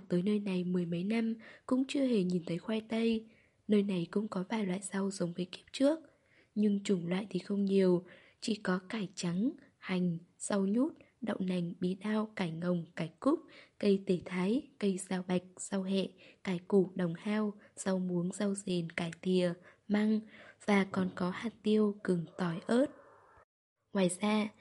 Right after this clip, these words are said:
chỉ có thêm bốn loại gia vị chính. Bấy nhiêu đó đều là rau mà thế giới này người bình thường hay ăn, bởi vì hai phương Nam Bắc khí hậu khác biệt,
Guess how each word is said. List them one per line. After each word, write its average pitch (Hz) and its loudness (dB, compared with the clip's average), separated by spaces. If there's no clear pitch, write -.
chỉ 220 2
có 202 2
thêm 240 2
bốn 185 4
loại 240 2
gia 190 0
vị 190 0
chính. 190 2
Bấy 196 4
nhiêu 214 4
đó 196 0
đều 220 4
là 202 2
rau 233 0
mà 196 0
thế 180 0
giới 180 -2
này 208 -2
người 185 0
bình 175 -4
thường 180 2
hay 208 -4
ăn, 214 0
bởi 170 0
vì 180 0
hai 202 -2
phương 202 -2
Nam 196 -4
Bắc 254 0
khí 180 -2
hậu 214 0
khác 269 -8
biệt, 196 2